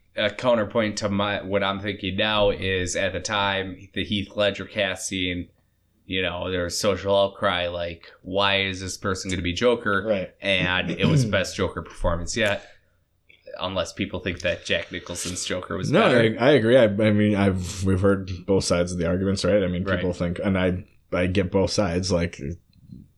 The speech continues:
Speaker 2: the, they're both excellent Jokers,
Speaker 1: Right.
Speaker 2: right? They're, they're both good for what they were.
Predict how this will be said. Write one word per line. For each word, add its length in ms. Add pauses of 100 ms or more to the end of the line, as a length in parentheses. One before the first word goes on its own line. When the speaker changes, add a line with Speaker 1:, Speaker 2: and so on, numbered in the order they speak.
(140)
Speaker 2:
the, 360
they're 160
both 260
excellent 420
Jokers, 360
Speaker 1:
Right. 180
Speaker 2:
right? 140
They're, 240
they're 340 (340)
both 220
good 160
for 140
what 100
they 120
were. 360